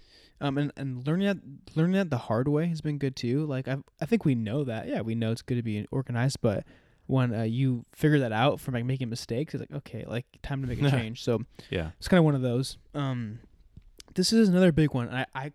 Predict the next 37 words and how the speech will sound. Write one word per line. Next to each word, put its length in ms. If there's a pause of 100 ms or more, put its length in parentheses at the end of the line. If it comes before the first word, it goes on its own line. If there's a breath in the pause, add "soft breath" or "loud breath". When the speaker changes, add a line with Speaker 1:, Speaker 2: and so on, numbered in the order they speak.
(120)
Speaker 1:
I 140
think 640
this 100
should 200
go 80
under, 280
like, 160
what 260
didn't 240
go 120
so 180
well 220
for 140
me, 160
but, 280 (380 soft breath)
um, 240
the 120
importance 520
of 60
having 200
alone 300
time. 420
And, 540
uh, 240 (460)
I, 160
you 80
know, 80
I've 140
always 300
kind 220
of 220 (640 soft breath)
thought, 520
and 100
I 100
definitely 460
am, 320
like, 180